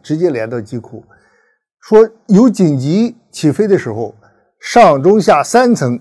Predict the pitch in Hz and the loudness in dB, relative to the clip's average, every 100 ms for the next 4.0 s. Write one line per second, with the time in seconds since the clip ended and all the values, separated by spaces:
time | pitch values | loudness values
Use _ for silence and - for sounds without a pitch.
0 | _ - - 165 165 160 127 127 190 226 | _ -10 -6 -4 -4 -6 -8 -2 0 2
1 | 226 202 175 214 - 175 135 107 113 _ | 0 -2 0 0 0 -2 -4 -10 -12 _
2 | 262 202 330 202 175 139 113 - _ _ | -4 -2 -4 -4 -6 -6 -6 -10 _ _
3 | _ - 185 175 156 143 139 135 131 | _ -2 0 0 -2 -4 -6 -6 -10